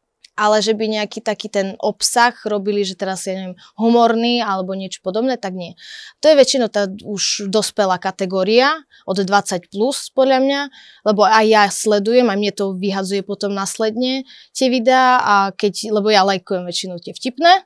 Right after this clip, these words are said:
na ktorých sa smejem, takže mne to tak potom vyhadzuje a sú to väčšinou už dospelí ľudia. A mne keď komentuje, áno, jasné, že nájdu sa aj deti, ktoré mi tam komentuje nejaké, ale to vidíte, že to je nejaký užívateľ bez fotky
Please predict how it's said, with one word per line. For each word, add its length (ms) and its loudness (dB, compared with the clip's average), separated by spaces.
na 160 0
ktorých 240 -2
sa 80 -2
smejem, 400 2
takže 240 -6
mne 160 -8
to 160 -16
tak 160 -8
potom 240 -6
vyhadzuje 400 -2
a 160 2
sú 160 -6
to 80 -8
väčšinou 480 -6
už 240 -8
dospelí 340 -8
ľudia. 380 -12
A 160 -2
mne 240 0
keď 240 -6
komentuje, 480 4
áno, 160 2
jasné, 320 -2
že 160 -8
nájdu 240 -8
sa 240 -6
aj 80 -8
deti, 240 -8
ktoré 160 -4
mi 160 -8
tam 160 -8
komentuje 480 -8
nejaké, 320 -8
ale 240 0
to 80 -4
vidíte, 400 -4
že 80 -8
to 160 -8
je 180 -8
nejaký 300 -14
užívateľ 640 -4
bez 160 -6
fotky 560 -8